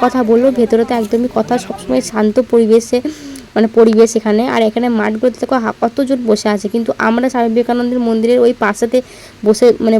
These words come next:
বসবো। তো এখানে চলে এসেছি। তো একবারে পুরো মন্দির ঘুরে একদম রামকৃষ্ণ, উম, দেবকে দর্শন করে, কারণ ভেতরে তো ক্যামেরা অ্যালাউ ছিল না, কোনো কথা বলা যাবে না, তো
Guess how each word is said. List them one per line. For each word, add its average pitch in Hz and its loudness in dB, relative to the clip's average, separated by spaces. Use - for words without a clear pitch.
বসবো। 226 2
তো 262 -6
এখানে 233 -4
চলে 226 2
এসেছি। 247 -6
তো 214 2
একবারে 220 2
পুরো 240 2
মন্দির 226 0
ঘুরে 220 4
একদম 220 0
রামকৃষ্ণ, 214 -4
উম, 226 -2
দেবকে 214 2
দর্শন 214 2
করে, 226 4
কারণ 247 0
ভেতরে 233 2
তো 254 0
ক্যামেরা 226 2
অ্যালাউ 226 4
ছিল 240 -2
না, 240 0
কোনো 226 0
কথা 208 0
বলা 220 4
যাবে 226 2
না, 226 2
তো 233 -2